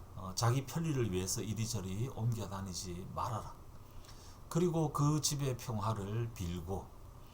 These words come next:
어, 그들이, 어, 지금 복음을 듣는 사람들이, 어, 그들의 말을 듣지 않으면 발에 먼지를 떨어버리고 그 고을을 떠나라. 소돔과 고모라가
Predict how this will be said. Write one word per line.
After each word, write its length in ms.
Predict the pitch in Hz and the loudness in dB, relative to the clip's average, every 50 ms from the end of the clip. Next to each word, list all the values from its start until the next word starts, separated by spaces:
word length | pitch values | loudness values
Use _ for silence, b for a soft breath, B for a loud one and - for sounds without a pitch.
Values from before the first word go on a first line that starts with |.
| B B B B B B - | B B B B B B 0
어, 340 | 123 123 127 127 127 123 117 | 4 6 6 8 6 6 4
그들이, 720 | - 147 151 147 160 131 110 95 98 127 160 135 87 - | 4 4 4 4 4 4 4 4 4 4 2 2 0 -2
어, 480 | - 85 90 92 92 90 87 87 87 87 - | -4 -4 -2 -2 -2 -2 -2 -4 -4 -4 -4
지금 200 | - - 117 113 | -2 0 0 2
복음을 720 | 110 - 131 135 143 139 127 123 120 117 113 113 92 78 95 98 92 | 2 4 4 6 6 6 6 6 6 4 4 2 2 -2 -4 -6 -4
듣는 320 | - 104 101 98 104 107 110 | -2 0 0 2 2 2 2
사람들이, 720 | 107 110 107 101 95 90 80 82 80 95 117 127 117 - B B B B B B B B B B - - | 2 2 2 2 0 0 -2 -2 -2 -2 -2 -2 -4 -6 B B B B B B B B B B -10 -6
어, 320 | 107 95 95 95 98 98 - | -4 -2 -2 -2 -2 -2 0
그들의 300 | - 123 117 117 117 113 | 2 4 4 6 4 4
말을 360 | 101 98 90 90 98 101 95 | 4 4 4 4 2 0 0
듣지 340 | 90 - 117 113 - - 104 | 0 0 0 0 0 0 0
않으면 580 | 87 85 87 85 85 82 82 95 117 139 135 117 | 0 0 0 0 0 0 0 0 0 -2 -2 0
발에 240 | - 107 107 117 123 120 | 0 2 2 2 2 0
먼지를 540 | 110 92 90 98 98 131 131 127 120 117 | 0 0 0 0 0 0 0 0 0 0
떨어버리고 800 | 117 - 131 135 127 110 110 101 92 92 85 - 95 98 104 101 | 0 -2 0 0 0 0 0 -2 -2 -4 -4 -4 -4 -4 -4 -6
그 180 | - - 101 90 | -6 -6 -6 -6
고을을 400 | - - 85 82 90 90 92 87 | -6 -6 -4 -4 -4 -4 -4 -6
떠나라. 340 | - - 90 90 85 87 82 - - - - - - - B B B B B B B B B B B B - | -6 -6 -6 -6 -6 -6 -8 -10 -12 -16 -16 -16 -16 -14 B B B B B B B B B B B B -6
소돔과 760 | - - - - - 151 147 165 175 185 180 165 165 - - | -4 -2 0 2 4 4 6 6 6 4 4 4 4 4 2
고모라가 800 | - 98 92 92 95 92 92 87 82 82 82 78 85 107 98 - | 2 0 0 0 0 0 0 -2 -2 -2 -4 -2 -2 -4 -4 -6